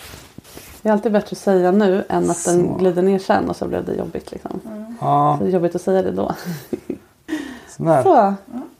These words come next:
Speaker 2: Fick med
Speaker 1: Hur
Speaker 2: lite
Speaker 1: känns
Speaker 2: hår
Speaker 1: det, Anna?
Speaker 2: också.
Speaker 3: Ja, nu är det bra.
Speaker 1: Mm. Nu behöver du, Per, ha kroppskontakt med Anna hela tiden, för nu vet ju inte hon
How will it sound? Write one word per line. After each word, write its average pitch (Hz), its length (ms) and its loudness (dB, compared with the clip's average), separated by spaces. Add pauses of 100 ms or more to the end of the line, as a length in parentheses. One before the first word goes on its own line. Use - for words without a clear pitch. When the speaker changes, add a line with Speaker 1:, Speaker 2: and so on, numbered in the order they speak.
(120)
Speaker 2:
Fick - 160 -20
med 120 120 -6
Speaker 1:
Hur 117 60 -10
Speaker 2:
lite - 120 -2
Speaker 1:
känns 147 140 4
Speaker 2:
hår 131 60 -2
Speaker 1:
det, 220 80 4
Anna? 208 160 2
Speaker 2:
också. - 140 -8
Speaker 3:
Ja, 285 180 -10 (440)
nu 294 100 -10
är 269 120 -8
det 226 200 -16
bra. - 80 -20 (360)
Speaker 1:
Mm. 269 180 4 (920)
Nu 262 180 4
behöver 233 400 4
du, 175 120 2
Per, 180 280 2
ha 175 360 2 (300)
kroppskontakt 226 640 0
med 233 120 2
Anna 175 140 2
hela - 160 0
tiden, - 220 -2
för - 120 -2
nu 208 100 4
vet 220 180 0
ju 220 40 0
inte 202 160 0
hon 165 460 -4